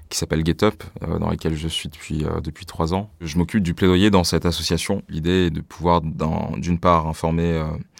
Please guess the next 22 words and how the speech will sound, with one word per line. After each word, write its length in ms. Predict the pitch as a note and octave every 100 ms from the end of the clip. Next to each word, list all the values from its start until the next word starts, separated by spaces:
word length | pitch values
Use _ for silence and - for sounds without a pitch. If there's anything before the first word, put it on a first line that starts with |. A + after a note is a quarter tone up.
| - - - -
et 60 |
vulgariser 420 | D#2 D#2 D#2 D#2 E2
l'actualité, 560 | D2 D#2 D2 F2+ F#2+
l'action 360 | E2 D#2 - D#2+
politique, 420 | D#2 C#2+ - -
ce 140 | -
qui 100 | -
se 80 | -
passe, 340 | - G#2+ - - _ - - - -
et 60 | C#2+
d'une 160 | E2
autre 180 | D#2 -
part, 300 | D#2+ F#2 F#2+
pouvoir, 420 | - E2+ F2 E2+
euh, 360 | D#2 D2+ D2 D2+
sensibiliser 680 | - F2 - E2 E2 F2 - _ _ - - _ _
à 60 | F2+
la 100 | E2
fois 160 | -
les 80 | F2+
décideurs 480 | E2 - E2+ E2+ - _ _ _ _ _ _ _ _
et 320 | F2 F2 F2